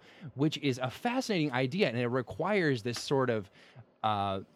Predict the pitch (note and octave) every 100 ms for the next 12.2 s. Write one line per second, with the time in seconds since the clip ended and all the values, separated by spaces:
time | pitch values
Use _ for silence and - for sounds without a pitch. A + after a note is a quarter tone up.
0 | - F#2+ F#2+ C#3 C3 C#3 F3+ G3+ C#3+ B2+
1 | A#2+ - D#3 - B2+ G#2+ G2+ A#2 F3+ D#3+
2 | B2 A2+ - A2 A2 C3+ A#2+ G#2 - A#2
3 | G2+ C3 D3 A#2+ G2 G2 A2 - A#2 F#2+
4 | - A#2+ A#2 G#2 A2 B2+ C3+ A#2+ G#2+ A2+
5 | A2 G2+ G2+ D3 G#2 F#2+ G#2 G2 F#2 G2+
6 | G2+ - G2 G2 F#2 G2+ F2+ G2 G2+ G#2
7 | G2 F#2 F#2 F2+ - G#2 G2 F2+ F2 E2
8 | A2 F#2 - - - - C3 - G#2+ G#2+
9 | A#2+ A#2 A2+ G#2 G2 G2+ G2 F#2 A#2 G#2
10 | - G#2 G2 F#2 F#2 F2+ G#2+ F#2+ F#2+ G2
11 | F#2 - G2 F2 - F#2+ F#2 A2 G#2 G2+
12 | F#2